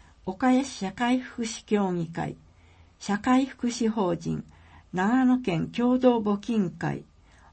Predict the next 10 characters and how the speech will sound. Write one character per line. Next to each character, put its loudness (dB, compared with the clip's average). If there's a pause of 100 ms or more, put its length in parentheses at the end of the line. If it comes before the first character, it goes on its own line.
岡 0
谷 -2
市 -6 (180)
共 0
同 2
募 0
金 -4 (120)
委 4 (100)
員 2
会。 -6